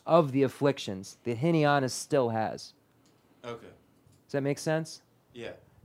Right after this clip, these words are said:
Speaker 1: Hinayanist has imprints. Even though they're, they're in nirvana, they have imprints of their afflictions still. And that's why they're not omniscient. So their wisdom realizing emptiness is the same wisdom realizing emptiness the Buddha has,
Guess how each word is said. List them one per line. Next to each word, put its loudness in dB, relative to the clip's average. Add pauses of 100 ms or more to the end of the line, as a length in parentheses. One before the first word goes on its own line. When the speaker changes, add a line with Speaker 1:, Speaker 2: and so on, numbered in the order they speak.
Speaker 1:
Hinayanist 8
has 4
imprints. 0
Even 6
though 10
they're, 6
they're 4
in 2
nirvana, 6 (440)
they 6
have 8
imprints 4
of 0
their 6
afflictions 0
still. -4 (240)
And -2
that's 4
why 8
they're 4
not 4
omniscient. -2 (520)
So 4
their 10
wisdom 8
realizing 8
emptiness 2
is 0
the 2
same 6
wisdom 6
realizing 6
emptiness 0
the -4
Buddha 2
has, -2